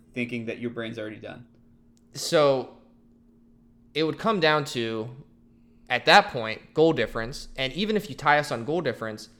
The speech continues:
Speaker 2: it would come down to h-, how many goals have we scored versus you.
Speaker 1: Can I burst your bubble real quick?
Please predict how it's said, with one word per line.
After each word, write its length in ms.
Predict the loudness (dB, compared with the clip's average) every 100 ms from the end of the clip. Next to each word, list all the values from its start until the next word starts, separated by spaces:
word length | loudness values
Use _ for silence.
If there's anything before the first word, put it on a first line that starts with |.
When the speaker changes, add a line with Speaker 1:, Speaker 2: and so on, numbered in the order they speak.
| _ _ -12
Speaker 2:
it 80 | -6
would 140 | -4
come 200 | -2 -2
down 200 | 2 0
to 100 | -2
h-, 300 | -10 -8 -10 -8
how 200 | -2 -2
many 240 | -2 -8
goals 300 | -6 -4 -4
have 100 | -6
we 120 | -8 -8
scored 560 | -8 -4 -2 -4 -8 -20 _
versus 260 | -8 -8 -4
you. 200 | -8 -8 -16 _ _ _ _
Speaker 1:
Can 120 | -4 0
I 80 | 0
burst 280 | -2 -4
your 100 | -6
bubble 440 | -2 -2 -2 -6 -8 -8
real 140 | -8
quick? 280 | -4 -6